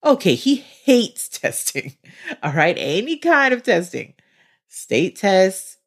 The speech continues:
district tests, math tests, writing. <laughs> Okay, pretty much everything. But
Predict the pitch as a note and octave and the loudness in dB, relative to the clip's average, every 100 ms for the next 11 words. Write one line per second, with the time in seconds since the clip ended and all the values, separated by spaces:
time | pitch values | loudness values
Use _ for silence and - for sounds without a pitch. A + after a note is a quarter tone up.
0 | _ D#3 C3 D#3 - G3 - G3 F3+ F#3 | _ -4 0 0 0 -4 -2 0 2 0
1 | - - - _ _ - B2+ B2+ C#3+ F3+ | -6 -20 -20 _ _ -20 -20 -6 -4 -4
2 | - - F#3+ G3 - - - _ _ - | -6 -2 0 -2 -8 -20 -20 _ _ -8
3 | C3 C3+ G3 F#3+ F#3 F3+ F#3+ - _ _ | 0 0 2 0 0 0 -6 -6 _ _
4 | _ _ - - - - _ A4+ A#4+ C#5+ | _ _ -20 -18 -18 -20 _ 2 4 6
5 | A4+ A4+ A#4 A4+ F#4 F#4+ G#3+ - G3 F3 | 6 4 4 4 4 4 2 -2 -2 -2
6 | D3 - - - - _ _ - G#3+ F#3+ | -6 -14 -20 -20 -20 _ _ 0 4 4
7 | B2+ | 2